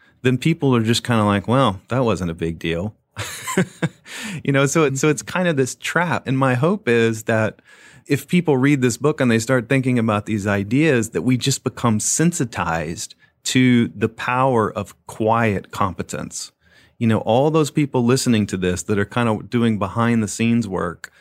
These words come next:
that are not putting out fires, that are not reaping the glory, but who know they're the ones thinking about what's gonna happen next month and next year. And they're the ones making the smart tweaks to the systems to prevent those things from breaking out.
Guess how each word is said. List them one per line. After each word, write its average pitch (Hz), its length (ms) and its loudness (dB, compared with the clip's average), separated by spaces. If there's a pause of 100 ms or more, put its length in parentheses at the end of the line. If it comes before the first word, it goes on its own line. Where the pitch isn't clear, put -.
(220)
that 117 160 0
are 110 100 2
not 123 500 0
putting 107 280 0
out 92 180 -2
fires, 90 500 -6
that 101 140 -4
are 101 100 -2
not 110 320 0
reaping 110 340 -4
the 95 80 -4
glory, 98 420 0
but 92 240 -8
who 120 120 0
know 110 680 0 (300)
they're 135 280 2
the 170 80 2
ones 123 340 2
thinking 139 400 -2
about 98 300 -2
what's 101 200 -2
gonna 98 200 -4
happen 101 340 -2
next 98 220 -6
month 101 240 -4
and 95 100 -6
next 90 300 -8
year. 107 360 0 (300)
And 107 160 -2
they're 139 180 4
the 151 120 2
ones 120 320 2
making 123 360 0
the 107 80 0
smart 123 420 -2
tweaks 131 360 -4
to 113 60 -4
the 107 100 -2
systems 107 480 -2
to - 120 -10
prevent 107 360 0
those 101 220 -2
things 107 300 -2
from 101 200 -6
breaking 98 380 0
out. 107 380 0